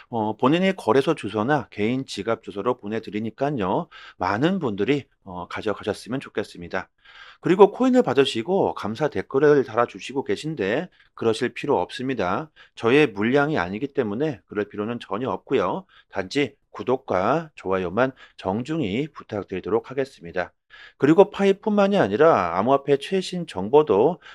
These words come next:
저희 단톡방에서 매일 분석해드리고 있고 급등 가능성 높은 알트코인들도 선별해서 매매 시점을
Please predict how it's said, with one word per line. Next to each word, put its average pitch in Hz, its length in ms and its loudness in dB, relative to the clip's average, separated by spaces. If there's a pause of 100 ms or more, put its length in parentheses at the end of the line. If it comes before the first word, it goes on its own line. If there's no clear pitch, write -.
저희 127 200 4
단톡방에서 101 720 -4
매일 104 300 0
분석해드리고 104 800 -2
있고 127 440 0 (260)
급등 196 480 2
가능성 151 520 2
높은 113 380 0
알트코인들도 98 840 -4
선별해서 123 760 0 (260)
매매 123 320 2
시점을 123 540 0